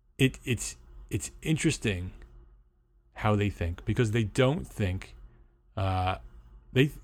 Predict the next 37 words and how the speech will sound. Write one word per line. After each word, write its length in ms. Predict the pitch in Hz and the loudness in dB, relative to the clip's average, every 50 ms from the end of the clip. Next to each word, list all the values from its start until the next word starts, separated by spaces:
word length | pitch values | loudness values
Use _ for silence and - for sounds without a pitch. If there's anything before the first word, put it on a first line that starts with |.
| - | -8
they 280 | - 101 104 110 117 127 | -4 0 0 2 0 0
think 500 | - - - - 101 95 98 101 - - - - - - | -2 -6 -4 -4 -2 -2 -2 -4 -8 -14 -18 -20 -12 -4
in 180 | - 110 98 90 | 0 0 0 2
terms 340 | - 117 113 107 101 90 | 2 2 4 4 4 4
of 120 | 95 92 90 - - | 2 2 0 -2 -4
opportunity 720 | 110 110 - 101 - - 107 104 101 95 90 90 87 - - - - - - - - - - | -4 -2 -4 -2 0 2 2 2 2 2 0 -2 -4 -6 -10 -16 -18 -18 -18 -20 -14 -6 -2
and 240 | - 110 104 101 95 | 0 2 2 2 0
how 340 | 98 - - 123 123 131 131 | 0 0 4 4 6 6 6
to 180 | - - 123 | 4 4 4
invest 540 | 110 101 92 90 98 117 117 110 - - - | 6 6 4 4 4 4 4 4 2 -2 -2
your 240 | 117 107 107 104 110 | 2 4 4 4 2
time, 540 | 107 - 104 95 92 92 90 90 92 95 - - - - - - - - - _ - - | 0 -2 -2 -2 0 0 0 -2 -2 -4 -6 -12 -20 -20 -20 -20 -20 -20 -20 _ -8 -4
uh, 340 | 98 92 92 92 90 92 - - - - | -2 0 0 2 0 0 -2 -4 -6 -4
and 100 | 110 98 | -2 -2
the 40 | 95 | -2
time 320 | - - - 120 123 127 | 0 2 2 4 4 6
that 140 | 131 123 - | 4 2 2
you 100 | 120 113 | 2 2
invest 400 | 107 98 90 104 98 92 - - | 2 2 2 0 0 0 -2 -4
is 100 | 98 92 | -4 -2
going 240 | 87 104 101 98 95 | 0 0 0 0 0
to 100 | - 101 | -2 -2
lead 460 | 92 92 104 104 107 104 104 101 101 - - - - - - - | -2 0 2 2 4 4 2 0 -2 -10 -14 -20 -20 -20 -16 -6
to 340 | - 107 101 95 92 92 - - - - - - | 0 2 2 2 2 0 -2 -6 -14 -18 -10 -4
other, 380 | - 107 104 101 98 98 98 - - - - | 0 0 2 2 2 0 -2 -4 -10 -14 -8
other 260 | - 104 101 101 98 | -4 -2 0 0 0
money. 340 | 95 95 90 87 90 90 - - - - - - | 0 0 0 -2 -4 -6 -10 -14 -20 -18 -8 -4
You, 260 | 110 113 - - - - - | -2 -2 -2 -2 -6 -2 2
basically 520 | 127 120 135 - - 143 - - 107 101 | 2 4 4 4 2 0 2 2 2 2
the 120 | 95 98 98 | 4 2 2
one 360 | 92 90 101 101 101 101 95 | 4 4 4 4 4 4 2
thing. 300 | - - 87 82 85 - - - - - | 2 0 -2 -2 -2 -6 -12 -16 -6 0
What's 240 | 120 123 120 - - | 2 2 2 0 -4
the 100 | - 90 | -4 -2
one 320 | 87 87 95 101 104 101 | -2 0 0 0 0 -2
thing? 300 | 92 - 90 85 82 85 - - - - - - _ _ _ _ _ _ - - - | -2 -4 -6 -6 -6 -10 -14 -16 -20 -20 -20 -20 _ _ _ _ _ _ -20 -18 -4
So, 320 | - - 110 95 90 95 | 2 4 4 4 4 0